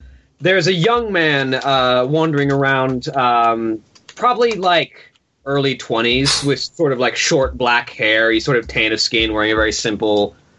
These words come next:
uh, jerkin with a shovel over his shoulder. Uh, uh, "Milivosh,"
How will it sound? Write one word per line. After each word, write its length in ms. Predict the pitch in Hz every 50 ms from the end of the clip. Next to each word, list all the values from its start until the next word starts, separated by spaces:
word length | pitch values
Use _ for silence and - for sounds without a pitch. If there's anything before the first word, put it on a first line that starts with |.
| _ -
uh, 300 | 117 110 107 104 104 101
jerkin 420 | 101 - 117 104 101 - 113 110
with 100 | 107 101
a 40 | 95
shovel 380 | - - 107 101 95 104 107
over 260 | 107 110 104 110 113 113
his 100 | 110 107
shoulder. 440 | - 139 123 123 123 123 131 143 - _ _ _ _ _ _ _ _ - - -
Uh, 340 | - 139 139 139 131 127 120 - - - - - _ _ _
uh, 160 | 196 214 214 -
"Milivosh," 600 | - 269 320 311 269 226 196 143 127 - -